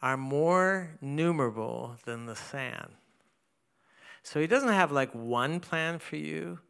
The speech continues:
He's got plans that you can't even imagine. He's got plans for the smallest detail of your life. Can we just use our imagination for a minute, just a little bit here?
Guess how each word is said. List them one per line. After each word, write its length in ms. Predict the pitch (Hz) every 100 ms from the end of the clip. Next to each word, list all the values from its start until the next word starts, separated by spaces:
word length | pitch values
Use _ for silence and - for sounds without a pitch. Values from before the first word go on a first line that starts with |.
| _ _ _ _ _ _ _ _ _ - - _ _ _
He's 300 | 120 180 -
got 240 | 170 160
plans 480 | - 151 156 156 151
that 100 | 139
you 140 | 143
can't 340 | 131 - 139 139
even 220 | 131 127
imagine. 480 | 123 127 127 123 107
He's 180 | 139 139
got 220 | 139 -
plans 420 | - 143 147 143
for 140 | -
the 180 | 120 117
smallest 680 | - - 131 135 139 127 -
detail 460 | 123 120 131 139
of 140 | 147 143
your 100 | -
life. 380 | - 64 58 _ _ - - - - _ _ _ -
Can 140 | 185
we 120 | 214
just 360 | - 226 190 -
use 240 | 190 185
our 100 | 170
imagination 760 | 165 160 165 156 156 160 156 170
for 140 | - 160
a 60 |
minute, 340 | 156 151 156 156
just 280 | 147 -
a 140 | - 139
little 220 | 147 151
bit 260 | 151 147 131
here? 480 | 147 151 151 151